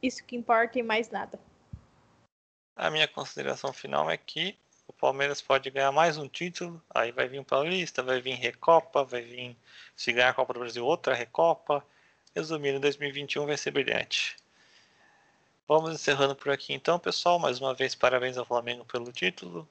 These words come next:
Speaker 2: O campeonato foi fraco tecnicamente, teve vários problemas, mas muito, muito por causa da pandemia. O Flamengo não tem culpa de nada disso, ganhou merecidamente, apesar de lance polêmico, mas lance polêmico teve pra todos os times.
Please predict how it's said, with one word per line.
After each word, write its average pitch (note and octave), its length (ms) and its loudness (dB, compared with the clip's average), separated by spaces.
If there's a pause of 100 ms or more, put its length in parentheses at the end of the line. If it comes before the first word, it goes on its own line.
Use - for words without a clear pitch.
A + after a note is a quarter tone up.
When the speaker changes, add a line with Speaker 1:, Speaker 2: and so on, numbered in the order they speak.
(120)
Speaker 2:
O - 40 -20
campeonato D#3 480 2
foi A2 480 -4 (180)
fraco - 380 -2
tecnicamente, A#2+ 840 -6
teve A#2+ 160 -6
vários B2 220 0
problemas, F#3 520 -4
mas E3 220 -4
muito, D#3+ 240 -10
muito D#3 140 -8 (120)
por C3+ 200 -2
causa C#3 240 4
da C#3 80 2
pandemia. B2 580 -4 (460)
O - 20 -20
Flamengo C#3+ 380 4
não D3 100 -4
tem C#3+ 160 -4
culpa - 220 -8
de C3+ 100 -4
nada C#3 220 0
disso, D#3 440 -10 (140)
ganhou C#3 320 -2
merecidamente, B2+ 920 -4
apesar A#2 360 -4
de A#2+ 240 -2
lance B2 220 -6
polêmico, G#3 400 -2
mas B2+ 320 -6
lance B2+ 140 -8
polêmico C#3+ 360 -6
teve D#3 160 -8
pra D#3 120 -2
todos D3 240 -12
os C3+ 100 -8
times. - 420 -10